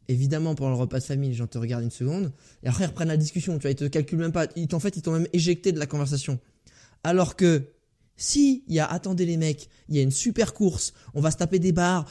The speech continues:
ça va être un truc cohésion entre fa-, en famille ou, ou entre potes. En plus, euh, de toute façon, c'est déjà organisé, on a juste à se pointer comme des blaireaux et puis on essaie de suivre le machin et on va rigoler. Ça, ça, c'est plus vendeur. Tu vois, là, c'est plus vendeur. Là, tu me fais plus rêver, je pense.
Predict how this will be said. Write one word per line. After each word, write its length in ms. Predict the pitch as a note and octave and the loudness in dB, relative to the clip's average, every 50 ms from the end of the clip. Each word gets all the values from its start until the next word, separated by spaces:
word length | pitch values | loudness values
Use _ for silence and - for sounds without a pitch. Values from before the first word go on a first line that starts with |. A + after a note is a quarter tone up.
| - - - | -12 -14 -6
ça 120 | - F#3 E3+ | -2 0 2
va 60 | E3+ | 2
être 100 | F3 - | 2 2
un 60 | F3+ | 0
truc 200 | - - G#3 E3 | 0 2 0 0
cohésion 420 | - A3 G#3+ G#3+ F#3 D#3+ G#3 G3+ G3 | 2 2 4 4 4 4 2 2 2
entre 200 | F3+ - - F3+ D#3 | 0 0 0 -2 -2
fa-, 160 | - E3 - - | -2 -4 -4 -2
en 100 | D#3+ D#3 | -4 -2
famille 380 | - F3 F3 F#3 F#3 F#3 F3 - | 0 0 0 2 2 0 0 0
ou, 280 | F3 E3+ D#3+ D#3 D3 C#3+ - | 0 2 4 4 2 2 2
ou 160 | E3+ E3+ E3+ | 0 2 2
entre 240 | D#3+ D3+ - E3 D3+ | 2 0 0 -2 -2
potes. 380 | - F3+ F#3+ G3+ G#3+ - - - - - B2+ - | 0 0 0 0 0 -2 -4 -12 -16 -16 -6 0
En 100 | F3+ F#3+ | 0 0
plus, 320 | F#3 G3+ A3+ A3+ G3+ - G3+ | 2 4 2 2 2 2 2
euh, 100 | F3 E3 | 2 2
de 20 | |
toute 80 | E3 - | 0 0
façon, 320 | F3+ E3+ - G#3+ G3+ G3 | -2 -4 -2 -2 -2 -2
c'est 140 | F3 - D#3 | -2 -2 -2
déjà 160 | C#3+ D3+ D#3 | -2 0 -2
organisé, 520 | D3 D3+ D3 E3 E3+ F#3 F3 G3 G#3 G#3 F3+ | -2 -2 0 0 2 2 4 4 4 4 2
on 120 | D#3 D3+ | 2 0
a 80 | D3 D3+ | 0 -2
juste 160 | E3 - - | -2 -2 -4
à 60 | D#3+ D3 | -6 -4
se 40 | |
pointer 300 | - - E3 D3 - F3 | -4 -4 -6 -2 -2 -2
comme 180 | E3 - D3+ D3 | -2 0 0 0
des 80 | C#3+ C#3+ | 2 2
blaireaux 360 | C#3 D3 D3+ D#3+ F#3 G3+ G3+ | 2 2 2 4 4 4 4
et 20 | F3+ | 4
puis 140 | - D#3 | 2 -2
on 100 | D3 C#3 | -2 -2
essaie 180 | C#3+ C3+ - D#3+ | -2 -2 -4 -6
de 40 | - | -8
suivre 300 | - - F#3+ E3 D3+ D3+ | -6 -4 -4 -2 -2 0
le 80 | C#3+ C#3 | 0 0
machin 400 | C#3+ C#3 - G3+ G#3 A#3 B3 A#3 - - - - - - - | 0 0 0 0 0 -2 -2 -4 -10 -18 -20 -20 -20 -12 -2
et 100 | - D3 | 0 2
on 40 | D#3 | 2
va 120 | D3 D3 C#3+ | 2 2 2
rigoler. 420 | C#3+ C3+ C#3+ D3 - A#3 A#3+ - - _ _ | 2 2 2 4 2 2 0 -2 -10 _ _
Ça, 180 | - - - B3+ | -4 -2 0 0
ça, 140 | - G#3+ F3+ | 0 -2 -2
c'est 200 | E3 - - E3 | -6 -8 -10 -10
plus 100 | - E3+ D3+ | -8 -6 -6
vendeur. 300 | D3+ C#3+ C3 A2+ G#2+ G#2 - _ _ _ - | -4 -4 -4 -4 -6 -8 -12 _ _ _ -6
Tu 80 | - | -2
vois, 40 | D3 | 0
là, 140 | E3 A3+ C4+ | 2 2 2
c'est 140 | - C#4 A3 | 2 0 0
plus 120 | - G#3+ | 0 0
vendeur. 300 | F3 F3 D#3+ C#3+ C#3+ B2 | 0 2 2 2 2 2
Là, 100 | C#3 F#3 | 0 -2
tu 140 | - - G#3+ | -2 -2 -4
me 60 | G3 | -2
fais 100 | F#3+ F3 | -2 -4
plus 180 | - E3 D#3+ - | -4 -4 -8 -8
rêver, 200 | - D#3+ D3 D3 | -6 -6 -6 -6
je 80 | C#3 - | -6 -8
pense. 260 | - A#2+ A#2 - - | -10 -10 -10 -12 -14